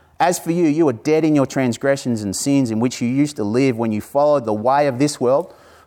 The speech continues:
the culture of this world, and of the ruler of the kingdom of the air,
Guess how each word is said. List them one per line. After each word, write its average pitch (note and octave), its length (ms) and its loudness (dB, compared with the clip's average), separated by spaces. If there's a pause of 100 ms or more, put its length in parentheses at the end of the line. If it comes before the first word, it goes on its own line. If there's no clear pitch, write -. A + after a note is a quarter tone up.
the - 60 -4
culture D3+ 380 0
of C3+ 100 2
this C3+ 200 -2
world, C3+ 320 0 (1160)
and E3 160 0
of D#3+ 120 -2
the C#3+ 80 0
ruler E3+ 280 0
of C#3+ 80 -2
the C3 60 -6
kingdom D#3 300 -2
of A#2+ 80 -2
the B2 120 -2
air, C3+ 280 0